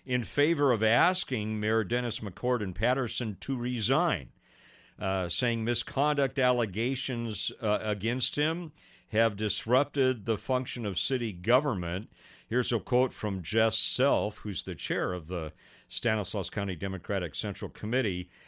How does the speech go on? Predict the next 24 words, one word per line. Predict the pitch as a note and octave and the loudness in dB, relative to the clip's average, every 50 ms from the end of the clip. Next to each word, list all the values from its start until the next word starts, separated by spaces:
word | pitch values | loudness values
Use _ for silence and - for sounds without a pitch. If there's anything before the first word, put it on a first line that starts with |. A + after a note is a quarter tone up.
| - - - | -20 -16 -8
Uh, | - F#2 F#2 F#2 | -4 -2 -2 0
he | G#2 G#2 | 0 -2
told | F#2+ - C3 B2+ A#2 | 0 2 2 2 2
the | A2 | 2
Modesto | G2+ G2+ F#2+ G2+ G#2+ G2+ - - A2+ F#2 | 0 0 0 0 0 -2 -2 -2 -4 -4
Bee, | E2 F2 A2+ A#2+ B2 A#2+ A#2 A2+ | -2 0 0 2 2 2 0 -2
quote, | A2 - - C#3+ C#3+ C3+ A#2+ G#2+ - - | -4 -4 0 2 4 4 2 0 -2 -4
"The | G#2+ | -4
body | F#2 E2 A2 A2 A#2+ C#3 D#3+ D#3+ | 0 2 4 4 4 4 2 0
believes | C3 G#2 B2 A#2 A#2 B2+ C3 C3+ C3 A#2+ - | 0 0 0 0 2 2 0 0 0 -2 -2
he | - A#2 G#2+ F#2+ | -2 -2 -2 0
lost | G2+ G#2 A2+ A#2 B2 B2+ - - - - - _ - | 2 2 4 4 4 2 0 -4 -6 -8 -12 _ -6
the | - B2 A#2+ | -4 -2 -2
public's | - - A2+ G#2 F#2 E2+ G2 G2 F#2+ F#2+ - - - - _ _ _ - | -2 0 -2 -2 0 0 -2 -2 -2 -4 -6 -8 -10 -10 _ _ _ -4
confidence." | - D3+ F3 F3+ - - B2 E2+ C#2+ B1 - - - - - _ _ - - - - - - - _ _ - | 0 0 0 0 0 -4 -4 -6 -6 -8 -12 -16 -16 -16 -16 _ _ -20 -20 -20 -20 -20 -20 -20 _ _ -2
And | C#3 C3+ C#3+ C3+ - | 0 2 2 2 2
so | - D#3 D3+ D3 | 6 6 8 8
there's | C#3 C#3 B2+ A2 - | 8 6 6 4 2
a | B2 | 2
big | G2 B2+ F3+ F#3+ C#3 - | 4 2 2 2 0 -2
push | - F3+ G#3+ A3 G3+ - - C#3 | 2 4 4 4 4 2 -2 -2
now | A#2 A2 A2 G#2+ A2 A#2 B2+ C#3 C#3+ C#3+ - - - | 0 2 4 4 4 4 4 4 2 0 -4 -8 -12
to, | - - C3+ C3+ C3+ C3+ C3+ C3 C3 C3 C3 B2+ | -8 -2 0 2 2 2 2 2 2 2 4 4
uh, | A#2+ A#2+ A#2+ A#2 A#2 | 6 6 6 6 4